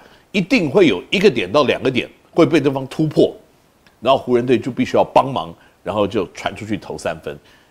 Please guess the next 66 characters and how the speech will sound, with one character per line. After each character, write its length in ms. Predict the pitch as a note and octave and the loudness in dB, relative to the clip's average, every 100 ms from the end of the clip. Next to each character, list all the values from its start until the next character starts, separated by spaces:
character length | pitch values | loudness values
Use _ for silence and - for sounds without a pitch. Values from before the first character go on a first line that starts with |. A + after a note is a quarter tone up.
| - | 2
Eric 240 | G#3 G3+ | 4 4
Gordon 240 | E3+ G3+ B2+ | 4 2 2
今 140 | F3 | -2
天 80 | F#3 | -2
有 100 | F3 | -2
很 360 | - D3+ B2 | 2 2 2
多 160 | C3+ F#3+ | 2 2
的 60 | E3+ | 4
三 200 | E3 D#3+ | 4 2
分 140 | F3+ | 0
球， 240 | - - G3 - _ - | 0 0 0 -8 _ -2
基 120 | A#3+ | 4
本 140 | D3+ | 4
上 160 | C3 D3 | 4 -2
就 80 | D3 | -4
是 120 | C#3+ | -4
站 200 | F3+ D3+ | -2 0
在 120 | C#3+ | 0
那 120 | C3 | 0
边 220 | A2+ A#2+ A#2+ - _ | 2 0 -2 -18 _
没 340 | A2+ A#2+ D3 F#3+ | -4 0 4 4
有 200 | G#2+ F2+ | 4 2
人 240 | G2 A2+ | -4 -4
防 200 | A2 A2 | -2 -2
守 160 | B2 E2 | -4 -8
的 80 | E2 | -8
情 180 | F2 | -12
况 140 | G2 F2+ | -10 -12
之 60 | |
下 200 | - G2 F#2 | -6 -6 -6
出 200 | - G#2 | -8 -10
手， 220 | - C2+ _ _ _ _ _ _ _ | -10 -12 _ _ _ _ _ _ _
他 100 | B2 | -2
今 80 | A2 | 0
天 140 | A2+ | -4
攻 100 | A2+ | -2
下 160 | A#2 G2+ | 2 2
了 80 | F#2+ | 0
二 100 | F#2 | -4
十 100 | D#2+ | -6
三 200 | E2 C#2+ | -10 -10
分， 100 | D2 C#2+ _ _ _ _ _ | -14 -20 _ _ _ _ _
这 120 | - | 2
个 80 | E3 | 4
对 100 | C3+ | 4
湖 160 | - G#2 | 4 0
人 100 | G#2 | 0
队 120 | G2+ | 0
来 120 | E2 | 0
说 240 | - D#2+ D2+ - | -4 -8 -10 -10
绝 120 | F2 | -6
对 140 | G2 | -4
是 80 | F2 | -4
大 180 | E2+ - | -6 -6
伤 220 | - D2+ | -8 -10
害。 200 | D2 D2+ - _ _ _ _ _ _ _ _ _ _ _ _ _ _ _ | -10 -12 -14 _ _ _ _ _ _ _ _ _ _ _ _ _ _ _
所 140 | - | 4
以 60 | D#3 | 6
我 80 | G2+ | 6
们 180 | G2 G2 | 2 2
稍 180 | B2+ | 2
微 140 | A#2 G2 | 4 0
回 220 | - F#2+ | -2 -6
顾 180 | G2 F2+ | -4 -4
一 40 | |
下， 200 | D#2+ E2+ | -2 -2